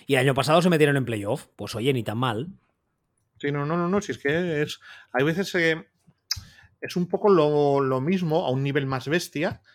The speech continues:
Speaker 2: que el, que el fuck picks de, de Rams. Que es, que es mentira, ¿no? Porque cuando lo piensas, eh,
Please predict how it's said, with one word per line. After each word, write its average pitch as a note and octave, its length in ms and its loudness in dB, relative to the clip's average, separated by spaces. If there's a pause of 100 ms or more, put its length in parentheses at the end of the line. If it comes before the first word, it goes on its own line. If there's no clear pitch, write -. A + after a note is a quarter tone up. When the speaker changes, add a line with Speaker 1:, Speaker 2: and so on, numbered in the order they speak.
(260)
Speaker 2:
que C3+ 260 4
el, B2 800 -2
que C#3 80 -2
el B2+ 60 0
fuck - 280 0
picks C#3+ 400 -4
de, A#2 760 -4 (320)
de C3 120 0
Rams. C3+ 520 0 (1500)
Que C#3 80 -2
es, - 140 -4
que - 120 -6
es - 100 -4
mentira, C3+ 480 -2
¿no? F#3+ 140 -2
Porque B2 560 0
cuando B2 240 0
lo A#2+ 140 -2
piensas, D3 400 -6
eh, A#2+ 440 -4